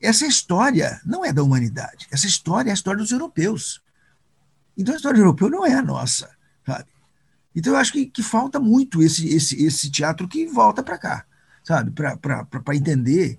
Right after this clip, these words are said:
o, o, o seu povo, pra entender os seus povos, né? E, e saber que nós não temos que cumprir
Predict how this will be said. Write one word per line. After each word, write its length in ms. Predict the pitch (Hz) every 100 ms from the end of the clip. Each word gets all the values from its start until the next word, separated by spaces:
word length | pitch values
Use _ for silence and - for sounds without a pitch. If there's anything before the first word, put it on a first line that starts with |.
| -
o, 220 | - -
o, 260 | 135 135 131
o 60 | 135
seu 160 | 170
povo, 400 | 165 131 127 113
pra 140 | 113 131
entender 200 | 110 127
os 120 | 139
seus 200 | 214 -
povos, 480 | - 131 135 113 113
né? 160 | 226 294 _ _ - _
E, 180 | 160 165
e 40 | 156
saber 260 | 151 143
que 140 | 165 226
nós 260 | 185 185
não 160 | 240 349
temos 340 | 269 285 349
que 80 | -
cumprir 460 | 160 139 131 147